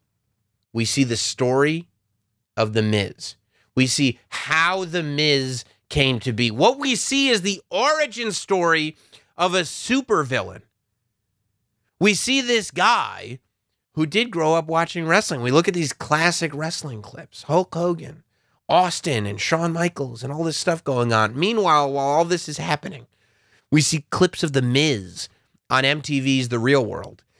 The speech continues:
Clips of The Miz on, on Tough Enough, right? We see clips of, of, of classic W W E champions having classic matches. And then The Miz is on SmackDown doing a terrible job as the quote-unquote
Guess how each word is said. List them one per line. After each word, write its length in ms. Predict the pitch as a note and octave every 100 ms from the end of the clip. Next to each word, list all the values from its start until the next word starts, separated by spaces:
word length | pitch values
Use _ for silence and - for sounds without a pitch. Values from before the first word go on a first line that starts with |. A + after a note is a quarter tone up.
| _ -
Clips 320 | - B3 -
of 120 | A3+ F3+
The 80 |
Miz 520 | E3 D#3 F#3+ F#3 A#2 A#2
on, 240 | A#2+ A2+
on 240 | A#2 A#2 -
Tough 280 | - F3+ -
Enough, 420 | G2+ - - - _ _
right? 360 | A2 B2 E3 - _ _ _ _ _ _ _ _ -
We 100 | F3+
see 220 | D#3 F#3
clips 400 | - G#3+ A3 -
of, 160 | F3 D3+
of, 260 | D3+ C3
of 240 | C3 C3+ -
classic 480 | F3 F3+ F3 F#3
W 220 | D#3+ E3 E3+
W 280 | D#3 D#3+
E 100 | D#3+
champions 520 | C3+ D#3 D#3+ C#3+ A#2+ G#2+
having 240 | C#3+ C#3
classic 480 | - D3 D3+ - C3+
matches. 560 | C#3 C3+ - G#2 - - - _ F3+
And 100 | G#3
then 100 | G3+
The 60 |
Miz 380 | F#3+ G3+ A3+ G3
is 160 | F#3+ E3+
on 200 | E3+ D#3
SmackDown 840 | - D#3+ E3 E3 - A2+ F2+ G2 _ _ _ -
doing 260 | F#3 F#3 E3
a 60 |
terrible 540 | B2 D#3+ E3+ F3 D#3+ C#3
job 560 | C3 C#3 B2 G2+ F#2 _ _ _ _ _ _ -
as 180 | C#3+ B2+
the 240 | C3 G#2 _
quote-unquote 640 | - F3 E3 C3+ D#3 C#3+